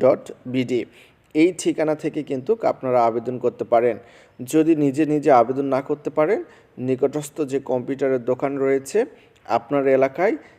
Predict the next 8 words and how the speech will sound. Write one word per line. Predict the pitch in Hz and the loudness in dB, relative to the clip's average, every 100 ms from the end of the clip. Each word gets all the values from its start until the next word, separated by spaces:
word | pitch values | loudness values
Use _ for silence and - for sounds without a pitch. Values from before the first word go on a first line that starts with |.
| _ - | _ -6
সেখানে | - 226 - 175 156 135 | 2 2 0 -4 -4 0
গিয়ে | 139 135 131 | 4 4 4
যদি | 127 127 | 2 4
আপনি | 117 131 120 127 | 2 0 -2 4
বলেন, | 127 147 226 - - _ | 4 4 0 -6 -20 _
তারা | 120 123 123 | 2 2 0
কিন্তু | 120 113 123 | -6 -4 -2
আপনাদের | 110 123 120 | -2 -2 0